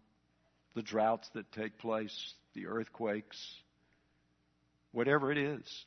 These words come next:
the terrible drought they're having in California, the tornadoes that come through our part of the country from time to time, these kinds of things.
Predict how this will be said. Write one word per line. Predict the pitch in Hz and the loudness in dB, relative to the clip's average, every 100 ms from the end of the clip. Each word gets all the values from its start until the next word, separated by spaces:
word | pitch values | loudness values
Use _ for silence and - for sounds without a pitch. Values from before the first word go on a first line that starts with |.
| - | -8
the | 101 | -8
terrible | - 120 117 113 | -4 -2 0 -2
drought | 95 101 107 113 | 0 2 4 2
they're | 110 98 | -2 -6
having | 104 101 104 | -6 -6 -6
in | 95 | -8
California, | 95 107 107 - 101 104 104 - _ _ _ _ _ _ _ _ - | -6 -6 -6 -8 -6 -6 -6 -12 _ _ _ _ _ _ _ _ -10
the | |
tornadoes | - 127 110 107 107 113 - | -6 -2 0 2 0 -2 -6
that | 101 | -8
come | - 107 104 | -6 -6 -6
through | - 113 104 104 98 - - | -6 -4 -2 -2 -6 -6 0
our | 101 | 0
part | - 113 107 | 0 -2 -2
of | |
the | 98 | -4
country | - 101 - 107 - | -6 -6 -6 -8 -8
from | 98 | -8
time | - 107 110 | -6 -4 -4
to | 98 | -6
time, | 87 107 104 104 113 _ _ _ _ _ _ _ _ _ _ _ | -6 -4 -4 -6 -12 _ _ _ _ _ _ _ _ _ _ _
these | 123 117 | -4 -4
kinds | - 107 87 | -2 -2 -2
of | 87 - | -8 -10
things. | 80 65 | -10 -10